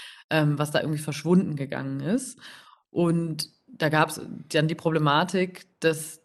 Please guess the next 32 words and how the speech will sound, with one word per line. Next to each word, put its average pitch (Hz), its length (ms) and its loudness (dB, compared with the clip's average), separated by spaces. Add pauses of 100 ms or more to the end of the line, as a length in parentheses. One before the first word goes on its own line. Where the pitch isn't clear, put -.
(140)
da 151 240 0
ein 143 160 -4
Teil 151 360 4
der 147 140 2
offiziellen 147 480 -4
Gelder 160 480 2
eben 156 640 2
nicht 151 220 -4
mehr 139 400 -2
da 151 240 2
war 277 280 0 (440)
und 165 420 0
das 151 100 0
sollte 147 200 -2
durch 147 180 -8
einen 147 140 -4
Fake-Vertrag 139 720 -4
versteckt 139 500 -8
werden. 139 480 -2 (120)
Ähm, 139 560 -4 (720)
und 151 440 -2
offenbar, 151 920 2
also 143 160 -2
das 135 120 -6
ist - 80 -12
zumindest 135 340 -6
die 151 40 -8
Behauptung 147 600 -4
dann 139 160 -4
in 147 160 -4
diesem 147 260 -4
Gespräch, 143 800 -2